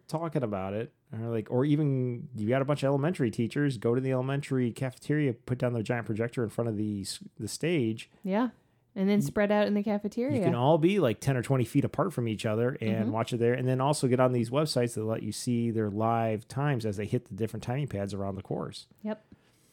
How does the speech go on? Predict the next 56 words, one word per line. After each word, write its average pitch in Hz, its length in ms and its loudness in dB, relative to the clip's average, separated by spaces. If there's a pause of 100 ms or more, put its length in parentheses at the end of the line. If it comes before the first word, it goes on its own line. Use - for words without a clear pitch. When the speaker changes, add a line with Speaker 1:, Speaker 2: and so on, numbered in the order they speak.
(560)
Speaker 1:
Yeah, 110 280 0
some 110 220 -4
didn't 95 200 -6
like 87 220 -12
that. - 140 -18 (420)
Speaker 2:
<laughs> 208 100 -8 (260)
Speaker 1:
Um, 151 320 6
then 165 100 6
I 151 40 6
had 143 140 6
feel 151 140 8
Speaker 2:
Well. 127 80 6
Speaker 1:
people, 143 260 8 (200)
people 135 200 4
feeling 120 340 0
bad. 110 280 -2
It's - 180 -12
like, 92 240 -12
"Well, 123 560 2
you 110 140 -2
know, 120 320 0
we 117 140 4
could 110 140 0
leave 131 220 4
our 123 120 4
daughter. 127 280 2
We 127 120 0
have 147 160 0
a 139 40 -2
ticket 147 320 -4
for 147 120 -2
her, 147 220 0
but, 107 220 0
like, 104 260 -4
we 110 100 -2
could 113 120 -4
leave 143 200 2
her 135 100 0
home." 131 600 0
And, 95 280 -4 (720)
like, 170 140 -12 (220)
no, 165 500 0
she 160 180 -8
should 170 280 -10
get 170 140 -4
to - 60 -14
go 165 120 -2
see 175 180 -4
her 156 100 0
sibling, 107 520 -2
you 110 160 -6
know, 98 240 -6 (360)
compete 110 280 -4
at 95 160 -6
state. 95 400 -8
And, 98 320 -8